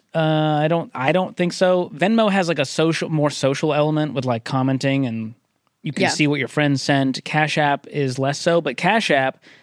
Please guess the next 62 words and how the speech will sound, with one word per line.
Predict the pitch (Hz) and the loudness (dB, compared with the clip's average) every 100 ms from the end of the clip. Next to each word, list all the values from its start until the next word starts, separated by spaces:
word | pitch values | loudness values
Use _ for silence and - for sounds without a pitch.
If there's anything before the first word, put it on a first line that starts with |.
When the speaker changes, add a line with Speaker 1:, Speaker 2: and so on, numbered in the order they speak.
| _ | _
Speaker 1:
they're | - 135 170 | -6 2 2
bigger | 170 160 151 147 | 4 2 2 0
on, | 139 139 | 0 0
like, | 135 117 135 | 0 -2 -4
you | 135 | -2
can | 139 | 0
invest | 127 123 123 - | 2 2 0 0
in | 123 | -4
crypto | - 139 - 120 107 | -2 -4 0 -2 0
inside | 113 123 131 120 | -2 0 0 -2
of | 110 | -4
the | - | -6
Cash | - 113 - | -6 -4 -4
App. | 113 73 - | -6 -10 -10
And | 139 | -6
so | 147 | -2
Speaker 2:
You | |
Speaker 1:
they're | 147 156 | 2 0
Speaker 2:
do | 165 | 2
Speaker 1:
bigger | 165 160 | 2 4
Speaker 2:
stuff | 156 139 | 2 2
Speaker 1:
on | 135 | 2
Speaker 2:
within | 160 | 0
Speaker 1:
trying | 156 147 | 0 0
Speaker 2:
it. | 131 | 0
Speaker 1:
to | |
get | 143 - | -2 0
you | 143 | -2
to | 131 | 0
invest. | 123 120 139 165 - | 0 0 0 -2 -4
Speaker 2:
Yep, | 165 147 _ - | -2 -2 _ -8
yep. | 165 143 | -4 -2
Speaker 1:
Whereas | 143 143 127 | 0 0 -2
Venmo, | 139 208 185 156 147 143 143 143 - | 0 2 4 4 4 4 2 -2 -6
n-, | 165 160 | -6 -6
less | 151 147 131 | -2 0 0
so. | - 123 90 135 - | -4 -8 -8 -12 -14
Speaker 2:
It's | - | -6
literally | 190 160 156 | -4 -2 -4
just | 160 160 - | -4 -6 -2
Speaker 1:
That's | 160 - | -2 0
how | 147 | -2
I | 123 | -2
see | 117 - 78 | -6 -10 -14
it. | - | -6
Speaker 2:
all | 185 208 | 0 0
my | 247 220 | 2 0
fr-, | 160 | 0
Speaker 1:
'Cause | 165 | 2
Speaker 2:
we're, | 208 | 4
Speaker 1:
I | 220 | 4
have | 233 | 2
Speaker 2:
we're | 233 | 2
all | 302 311 | 2 2
Speaker 1:
both. | |
Speaker 2:
Venmo. | 214 214 - - - | 2 0 -4 -8 -6
Everyone's | 175 202 208 190 | -6 -4 -4 -4
just | 208 170 | -6 -8
like, | 151 | -4
"Venmo | 170 170 170 | -4 -4 -4
me | 170 | -6
this, | 165 170 | -4 -6